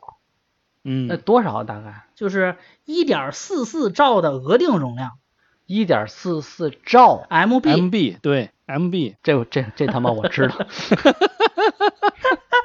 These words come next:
Speaker 3: 一点三八兆的实际容量。
Speaker 1: 嗯。
Speaker 3: 明白吗？
Speaker 2: 啊，哦，这，这也跟 U 盘一样，是吧？也，
Speaker 3: 对，
Speaker 2: 也
Speaker 3: 我，我记得我做了一个特别牛逼的事儿，就是拿着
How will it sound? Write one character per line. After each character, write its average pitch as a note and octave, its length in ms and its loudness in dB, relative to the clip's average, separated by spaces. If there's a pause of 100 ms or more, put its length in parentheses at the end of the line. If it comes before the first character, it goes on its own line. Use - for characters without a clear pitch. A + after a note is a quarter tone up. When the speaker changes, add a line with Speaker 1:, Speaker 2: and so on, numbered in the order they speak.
(340)
Speaker 3:
一 C#4 240 4
点 D#3 320 0
三 A#3 380 4
八 A3+ 240 6
兆 G#3+ 240 4
的 C#3+ 80 -4
实 - 340 -8
际 A3+ 140 -6
容 C3 180 -6
量。 A#2+ 200 -18 (720)
Speaker 1:
嗯。 B2+ 400 -4 (240)
Speaker 3:
明 E3 120 -6
白 F3 140 0
吗？ D#3+ 220 -4
Speaker 2:
啊， C3 180 -12 (180)
哦， G#3+ 160 0
这， B3 160 4
这 B3+ 240 6
也 C#3+ 280 -2 (180)
跟 E3+ 140 0
U E3+ 100 2
盘 D#3 220 -2
一 D#3+ 40 -2
样， E3+ 300 -4
是 A#2 60 -14
吧？ A2+ 180 -12 (100)
也， D#3+ 160 -14
Speaker 3:
对， E3 380 -2
Speaker 2:
也 C#3 80 -16 (460)
Speaker 3:
我， D3+ 240 -8 (100)
我 E3 100 -8
记 A3 140 -6
得 G#3 80 0
我 D#3 140 -2
做 F#3+ 240 -4
了 E3 60 -8
一 F#3 40 -10
个 G3 100 -4
特 F#3 240 -4
别 E3 120 0
牛 D3 180 -2
逼 D3 140 -8
的 C#3 100 -6
事 - 140 -10
儿， C3+ 120 -8
就 D3 100 -12
是 C3 260 -14
拿 C#3 220 -8
着 D3 240 -6